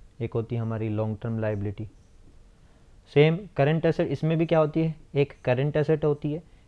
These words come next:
एक होती है नॉन करंट एसेट, जिसे हम पहले फिक्स्ड एसेट बोला करते थे।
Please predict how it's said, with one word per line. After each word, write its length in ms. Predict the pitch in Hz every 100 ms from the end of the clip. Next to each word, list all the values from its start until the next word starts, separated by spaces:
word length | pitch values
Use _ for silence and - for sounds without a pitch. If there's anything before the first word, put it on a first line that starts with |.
| -
एक 160 | 127 127
होती 260 | 113 - 139
है 160 | 170 - _ - 120
नॉन 280 | 120 127 117
करंट 380 | 107 98 90 87
एसेट, 300 | 87 85 - - - - - - _ - - -
जिसे 200 | 117 147
हम 140 | 123
पहले 260 | 117 95 139
फिक्स्ड 360 | - 175 147 120
एसेट 240 | 104 101
बोला 260 | 90 87 85
करते 320 | 92 87 -
थे। 160 | -